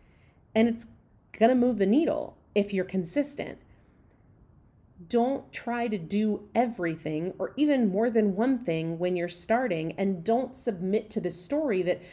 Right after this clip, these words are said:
there's one way that's right or better, because that's not true.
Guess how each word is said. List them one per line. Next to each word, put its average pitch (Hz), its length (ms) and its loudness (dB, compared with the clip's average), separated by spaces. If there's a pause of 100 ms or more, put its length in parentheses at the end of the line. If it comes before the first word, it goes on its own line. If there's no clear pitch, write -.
(220)
there's 175 320 0
one 220 400 2
way 214 240 4
that's 165 240 -2
right 175 480 -4
or 165 140 -2
better, 180 440 2
because 190 540 -2
that's 247 260 -6
not 294 160 -4
true. 208 440 -4